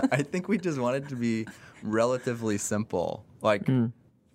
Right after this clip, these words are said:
Speaker 1: to harken back to what you had growing up or with breakfast just in general. So jam and butter and bread. And,
Speaker 2: Yeah.
Speaker 1: yeah, the nut butter was sort of a play off of peanut butter and jelly or ish, but my wife and I really like almond butter,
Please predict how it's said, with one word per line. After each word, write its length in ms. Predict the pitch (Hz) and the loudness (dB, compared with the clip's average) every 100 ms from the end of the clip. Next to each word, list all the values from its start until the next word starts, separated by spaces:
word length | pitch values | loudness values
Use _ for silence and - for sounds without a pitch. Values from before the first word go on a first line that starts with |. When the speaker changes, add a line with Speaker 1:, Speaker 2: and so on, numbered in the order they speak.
| _ _ | _ _
Speaker 1:
to 180 | 135 123 | 0 4
harken 400 | 113 113 107 95 | 4 4 0 -2
back 320 | 98 95 - | 0 0 -2
to 120 | 107 | -4
what 260 | 92 92 - - | -2 -2 -4 -6
you 240 | 98 87 | -2 -2
had 340 | 95 82 76 - - 104 92 95 - _ _ _ _ _ _ - | 0 0 -2 -6 -14 -12 -12 -12 -16 _ _ _ _ _ _ -10
growing 360 | 104 98 87 85 | -2 -2 0 0
up 220 | 80 - | -2 0
or 60 | 87 | -2
with 220 | 87 82 | -2 -2
breakfast 400 | 87 78 92 85 | -2 -2 -4 -6
just 180 | 87 - | -8 -8
in 120 | 80 | -6
general. 280 | 80 76 82 | -6 -6 -6
So 140 | 87 | -8
jam 400 | 87 90 78 69 67 | -6 -4 -4 -4 -6
and 160 | 80 | -4
butter 320 | 69 65 65 - | -2 -2 -6 -8
and 180 | 78 - | -8 -6
bread. 320 | 82 - - - | -6 -8 -12 -8
And, 340 | 92 76 69 - - | -6 -6 -8 -12 -20
Speaker 2:
Yeah. 60 | - - _ _ _ - | -20 -20 _ _ _ -2
Speaker 1:
yeah, 200 | 101 82 | 0 0
the 120 | 87 | 0
nut 240 | 101 107 90 | 2 2 2
butter 380 | 92 87 78 - | 0 0 -4 -6
was 180 | 82 | -8
sort 200 | - 92 | -6 -6
of 60 | 78 | -6
a 20 | |
play 220 | - 85 | -4 -4
off 200 | 76 73 | -4 -6
of 180 | - 73 - - - - | -12 -14 -18 -20 -14 -8
peanut 200 | 85 78 | -6 -4
butter 180 | 69 | -6
and 220 | 65 60 71 | -6 -10 -8
jelly 380 | 71 69 65 | -6 -4 -4
or 160 | 58 57 | -6 -8
ish, 300 | - - - - | -10 -10 -12 -6
but 200 | - - - - - 107 | -4 -4 -12 -20 -10 2
my 140 | 113 | 4
wife 240 | 113 117 107 | 4 2 0
and 80 | |
I 60 | 92 | 0
really 200 | 90 85 | 0 0
like 220 | 80 78 | 0 -2
almond 240 | 80 69 64 | -4 -4 -4
butter, 320 | 64 65 | -4 -6